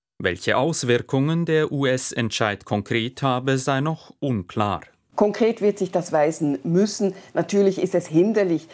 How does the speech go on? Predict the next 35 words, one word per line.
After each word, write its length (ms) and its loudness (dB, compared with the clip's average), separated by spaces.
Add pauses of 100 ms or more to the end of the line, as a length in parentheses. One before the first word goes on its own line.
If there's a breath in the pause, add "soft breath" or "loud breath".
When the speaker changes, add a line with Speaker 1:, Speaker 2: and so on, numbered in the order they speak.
(200 loud breath)
Speaker 2:
wenn 440 0
die 180 -2
I-C-C-Angestellten 1200 -2
nicht 220 -8
mehr 120 -2
einfach 220 -4
so 200 -4
in 100 -4
die 120 -6
U 180 -4
S 200 -2
A 220 0 (240 loud breath)
reisen 640 -2 (160)
können, 420 2
um 180 0
Untersuchungen 920 -2
auch 340 0 (100)
dort 320 0
zu 120 -2
machen. 380 -2 (320 loud breath)
Und 340 0
auf 140 -2
der 140 4
anderen 220 4
Seite 340 0
wird 200 0
sich 180 -8
weisen 380 0
müssen, 320 -4 (260 loud breath)
was 180 -4
das 200 -4
bedeutet 480 0
mit 160 -6
dem 160 -4
Einfrieren 720 -2